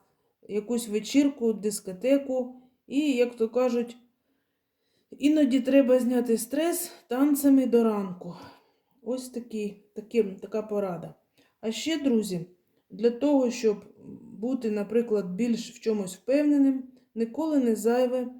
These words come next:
вивчити це питання. Наприклад, якісь документи почитати, або додаткову літературу, або щось пошукати в інтернеті, для того, щоб набратися сил.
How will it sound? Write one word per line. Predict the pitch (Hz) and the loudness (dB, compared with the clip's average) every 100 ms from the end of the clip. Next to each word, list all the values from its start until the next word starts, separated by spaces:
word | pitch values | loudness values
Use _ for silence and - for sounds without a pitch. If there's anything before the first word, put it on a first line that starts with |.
| - _ _ | -20 _ _
вивчити | - 175 185 262 262 233 226 214 | -18 -14 -4 -2 -2 -6 -6 -4
це | 220 226 | 2 2
питання. | 220 220 185 180 175 180 | 0 -6 -6 -4 -4 -2
Наприклад, | 226 226 240 240 185 180 - _ _ _ _ _ _ _ _ _ _ _ _ _ _ | -2 0 0 0 -6 -8 -16 _ _ _ _ _ _ _ _ _ _ _ _ _ _
якісь | 208 220 262 220 | -6 -2 0 2
документи | 220 214 190 208 254 269 277 277 277 _ _ _ _ | 2 2 0 0 2 2 0 -2 -4 _ _ _ _
почитати, | - 233 240 240 240 240 226 | -6 -6 -4 -2 0 2 0
або | 190 214 269 | 0 0 0
додаткову | 220 208 - 220 208 | 2 -2 0 0 2
літературу, | 202 190 190 185 185 254 285 277 | 0 -2 -6 -6 -4 0 4 4
або | 233 202 247 | 2 -2 -2
щось | 269 226 | -2 -4
пошукати | 226 196 196 190 196 190 | -6 -12 -12 -8 -8 -6
в | 180 | -4
інтернеті, | 180 180 185 233 285 269 254 - - _ | -4 -4 -2 0 0 -2 -8 -10 -20 _
для | 214 214 | -2 -2
того, | 240 294 302 | 0 0 0
щоб | 269 240 202 | -2 -2 -2
набратися | 208 202 233 254 240 233 214 | -2 0 -2 -2 -4 -4 -4
сил. | - 196 175 | -4 -4 -6